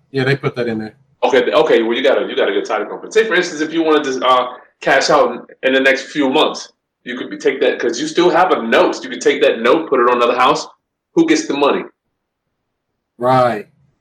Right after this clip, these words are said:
Speaker 2: You get the money. That's a, uh, that's called a substitution of collateral, man. That is just a, that, you talking about a, a, a term that would change your life. Selling a
Speaker 1: Oh.
Speaker 2: house, you getting the money,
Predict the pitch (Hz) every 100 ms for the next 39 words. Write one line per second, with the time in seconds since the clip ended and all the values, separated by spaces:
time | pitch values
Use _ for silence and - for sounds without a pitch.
0 | _ - 110 135 131 120 117 120 151 151
1 | 120 123 107 95 101 127 - 131 110 -
2 | 135 127 113 131 123 110 117 120 117 101
3 | 101 101 120 107 98 98 - 85 104 135
4 | - 156 - 139 135 120 113 104 95 -
5 | 98 95 95 98 98 92 - 135 135 135
6 | 104 92 95 - - 131 135 135 107 110
7 | 110 101 104 101 87 - - _ _ _
8 | _ _ _ _ _ _ _ _ _ _
9 | - - 147 156 160 170 147 135 131 -
10 | _ _ _ 110 143 185 190 - 170 151
11 | 147 147 151 147 123 117